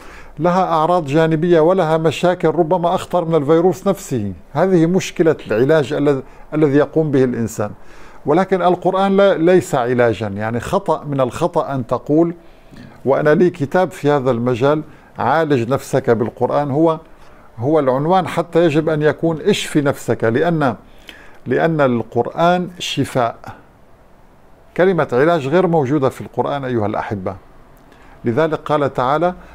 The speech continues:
"وننزل من القرآن ما هو شفاء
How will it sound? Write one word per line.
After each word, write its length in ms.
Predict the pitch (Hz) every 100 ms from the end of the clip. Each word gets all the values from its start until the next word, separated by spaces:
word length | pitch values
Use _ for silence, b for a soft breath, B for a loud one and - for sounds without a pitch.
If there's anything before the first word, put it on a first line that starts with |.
| B 123
"وننزل 720 | 123 123 127 170 120 123 143
من 180 | 139 156
القرآن 680 | 131 - 131 147 139 131 120
ما 180 | 120
هو 380 | 110 131 175 185 196 B B B B -
شفاء 1040 | - - 123 120 - 139 143 143 139 143